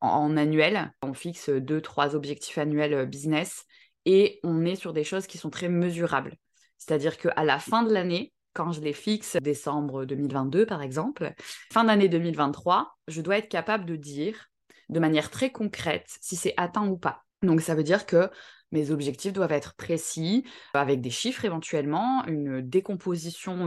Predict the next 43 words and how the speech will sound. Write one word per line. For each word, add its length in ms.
Par 140
exemple, 260
si 120
on 100
est 60
sur 200
un 100
objectif 420
de 100
chiffre 240
d'affaires, 460
on 120
va 160
aussi 220
préciser 760
si 460
c'est 180
du 120
chiffre 180
d'affaires 320
hors 180
taxe, 360
euh, 200
si 180
c'est 160
du 320
encaissé, 640
du 100
facturé, 760
du 280
vendu, 580
euh, 260
ça 140
n'a 140
rien 400
à 100
voir, 320
hein, 260
entre, 320
euh, 220
les 80
différentes 480
options. 380